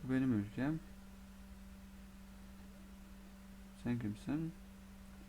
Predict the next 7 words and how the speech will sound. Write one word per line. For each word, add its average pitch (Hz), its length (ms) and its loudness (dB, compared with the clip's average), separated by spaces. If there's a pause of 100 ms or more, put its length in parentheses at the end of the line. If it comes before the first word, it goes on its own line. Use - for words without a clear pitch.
(1080)
Dur 101 240 4
bir 117 120 4
dakika. 131 560 0 (2750)
Konuşmalar 127 680 10
buradan 131 340 12
bir 131 40 12
yerden. 143 400 10